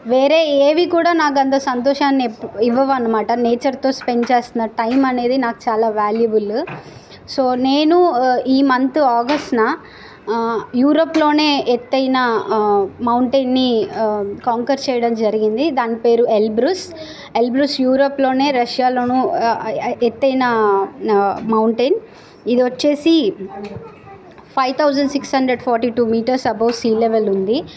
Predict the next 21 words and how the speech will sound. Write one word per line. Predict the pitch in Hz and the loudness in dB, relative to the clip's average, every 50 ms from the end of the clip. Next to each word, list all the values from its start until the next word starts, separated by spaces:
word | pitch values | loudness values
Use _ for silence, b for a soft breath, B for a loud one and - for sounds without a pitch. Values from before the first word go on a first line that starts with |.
| B B B B B B B - | B B B B B B B -6
ఇక్కడ | 254 - 311 294 | -2 0 0 0
టెంపరేచర్స్ | 294 294 - 262 254 269 254 302 311 320 285 320 320 285 - | 0 0 0 0 0 2 2 2 2 2 0 0 -2 -2 -4
కూడా | - - 277 277 294 302 | -4 -2 0 0 0 0
మైనస్ | 269 247 247 240 254 277 294 277 262 | 0 -2 0 0 2 2 0 0 0
డిగ్రీస్లో | 226 285 247 233 262 269 262 - 277 262 247 | 0 0 0 0 0 -2 0 0 -2 -2 0
ఉంటాయి. | 240 233 220 226 226 220 226 262 | 0 -2 0 0 0 0 2 2
మేము | 294 277 254 254 247 | 2 2 2 2 2
వెళ్ళినప్పుడు | 240 233 240 247 254 269 262 269 269 262 | 2 2 0 0 0 0 0 0 0 0
కూడా | 254 254 254 254 | 2 2 0 0
మైనస్ | 247 240 233 226 240 262 254 - | 0 0 0 0 0 -2 0 0
ఎయిటీన్ | 240 220 226 220 247 247 247 226 | 0 0 2 2 0 0 0 0
to | 254 240 | -2 0
మైనస్ | 233 220 214 226 240 233 - | 2 2 2 2 0 -2 -4
ట్వంటీ | - 233 226 220 226 240 | -2 0 0 2 0 0
degrees | 220 226 214 208 220 240 233 - 226 | 0 0 -2 0 -2 -2 -2 -2 -4
ఉంది. | 214 208 208 226 262 | -4 -2 -2 -4 -4
చాలా, | - - - - - - 269 226 233 247 254 262 269 269 | -6 -12 -20 -20 -6 -4 -2 0 0 0 2 0 0 -2
చాలా | 262 269 285 247 240 240 247 254 240 - B B B B B B B | -2 -2 0 0 2 2 2 0 0 -2 B B B B B B B
ఛాలెంజింగ్ | B - - 294 240 247 262 285 294 302 294 302 302 294 | B -4 -2 -2 0 0 0 0 2 2 2 4 2 2
విషయం | 262 262 254 - - 254 247 226 | 2 0 -2 -2 -4 -2 0 0
ఇది. | 220 208 214 240 285 | 0 0 -2 -4 -4